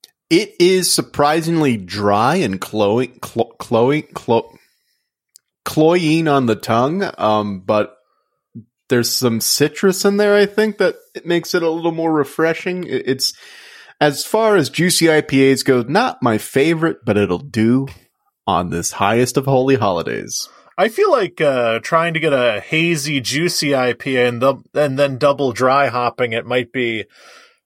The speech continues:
Speaker 2: uh, somewhat counterintuitive because that will make it a little bit more astringent and funky. But hey, if it works,
Speaker 1: Yeah.
Speaker 2: it works.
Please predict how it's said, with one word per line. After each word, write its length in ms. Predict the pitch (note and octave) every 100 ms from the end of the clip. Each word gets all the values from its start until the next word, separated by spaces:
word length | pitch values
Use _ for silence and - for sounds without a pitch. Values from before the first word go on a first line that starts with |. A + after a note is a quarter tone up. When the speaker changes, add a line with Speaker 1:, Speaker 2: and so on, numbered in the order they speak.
| -
Speaker 2:
uh, 200 | B2 A#2
somewhat 420 | A2 F3 F3+ G#3
counterintuitive 800 | G3+ G3 G3 G3+ E3+ F#3+ F#3+ G3
because 320 | F3+ E3+ D3+ B2+
that 220 | C3 A#2
will 240 | B2+ C3
make 280 | C3+ C3+ B2+
it 120 | C#3
a 40 | B2
little 300 | B2 B2+ B2
bit 220 | C3 A#2
more 260 | B2 B2+
astringent 960 | B2 C#3 - - B2+ B2+ A#2+ C3 B2+ A2+
and 180 | B2 A#2
funky. 540 | - B2 C3 F3+ F#3
But 220 | F3 G3
hey, 380 | E3 A#3+ G3+ C#3+
if 140 | A#2 C#3+
it 100 | G#2+
works, 340 | F#2 E2 -
Speaker 1:
Yeah. 60 | A#2
Speaker 2:
it 40 |
works. 540 | G2+ F#2 - - -